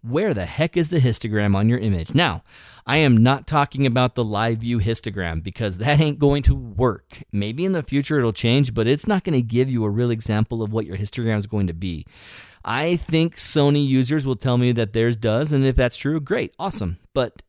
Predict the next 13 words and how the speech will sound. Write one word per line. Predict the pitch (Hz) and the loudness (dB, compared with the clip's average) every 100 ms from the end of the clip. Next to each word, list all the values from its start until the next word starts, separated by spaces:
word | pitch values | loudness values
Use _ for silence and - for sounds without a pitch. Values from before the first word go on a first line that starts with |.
| - | -10
the | 139 | -6
thing | 135 - 165 208 214 | -6 -6 -2 0 2
that | 180 - | 0 0
is | 135 | -2
best, | 107 104 76 - - | -2 -8 -8 -10 -12
the | 113 | -10
absolute | - 196 185 - 214 202 196 | -8 -8 -6 -6 -4 -4 -2
potentially | 180 - - 202 196 202 196 202 202 | -4 -4 -10 -10 -8 -4 -4 -4 -8
best | 135 135 165 151 131 | -6 -6 -6 -8 -2
way | 139 147 | 2 2
of | 143 | 2
doing | 120 98 87 | 0 -2 -4
this | 87 95 - | -4 -6 -8